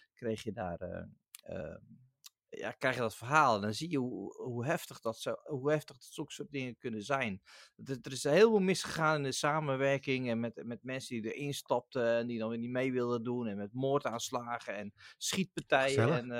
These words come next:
Speaker 1: eh, ja, het zag er heel gezellig uit. Maar ik denk, ja, jullie, jullie kennen vast Von Dutch, maar dat kennen jullie dus helemaal niet.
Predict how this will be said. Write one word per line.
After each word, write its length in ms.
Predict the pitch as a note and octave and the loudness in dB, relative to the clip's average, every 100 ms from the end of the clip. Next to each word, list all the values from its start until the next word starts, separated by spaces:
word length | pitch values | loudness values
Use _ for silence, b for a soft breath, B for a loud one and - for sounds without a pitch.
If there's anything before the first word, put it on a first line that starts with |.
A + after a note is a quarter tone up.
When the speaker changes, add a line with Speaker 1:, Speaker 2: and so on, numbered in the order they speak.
| A#2 | -4
Speaker 1:
eh, 60 | A2+ B B | -4 B B
ja, 200 | D#3 C3+ | 4 4
het 100 | - | 4
zag 300 | - - G3 | -6 -6 -2
er 60 | F3 | 2
heel 180 | G3+ G3+ | 2 2
gezellig 380 | D3+ E3+ D#3+ | 0 -2 -2
uit. 220 | - F2 - | -2 -4 -4
Maar 120 | E3 | -8
ik 80 | D#3+ | -6
denk, 160 | C3+ | -4
ja, 160 | D#3 G#2 | 0 2
jullie, 240 | A2 G#2+ | 2 2
jullie 200 | A#2+ A#2 | 0 0
kennen 260 | A2 A#2 G#2+ | 2 2 2
vast 260 | A2 G#2 - | 0 -2 -4
Von 180 | G#2+ | -6
Dutch, 300 | F#2+ D3 - | -6 -6 -8
maar 80 | G#2 | -10
dat 160 | F#2 - | -10 -12
kennen 200 | F2 F2 | -14 -14
jullie 160 | G#2+ A#2 | -12 -14
dus 140 | G#2+ | -18
helemaal 220 | G#2+ G2+ F#2+ | -16 -14 -14
niet. 140 | F2 | -16